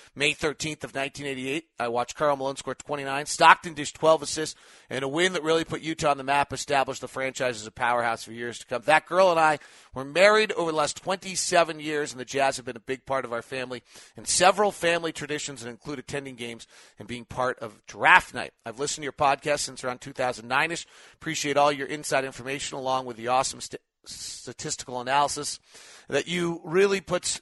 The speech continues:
a new light on the Jazz and the N B A. Keep up the great work. That's from Tim Pearl in Twin Falls,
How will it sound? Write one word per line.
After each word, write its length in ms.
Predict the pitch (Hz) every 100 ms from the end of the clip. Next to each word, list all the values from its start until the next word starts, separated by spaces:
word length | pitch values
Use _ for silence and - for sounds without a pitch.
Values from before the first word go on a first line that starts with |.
| _ -
a 60 |
new 160 | 151 160
light 200 | 147 143
on 60 |
the 80 | 139
Jazz 280 | 127 131 123
and 80 | 120
the 40 |
N 80 | 113
B 120 | 101
A. 40 | 76
Keep 180 | 147
up 140 | 135 -
the 80 | 120
great 240 | 117 113
work. 140 | 80 -
That's 260 | 202 233
from 200 | - 185 160
Tim 280 | - 240 214
Pearl 440 | - 190 165 151 - - - -
in 220 | 180 170
Twin 680 | - - 208 208 208 202 - _
Falls, 680 | - 180 170 170 165 156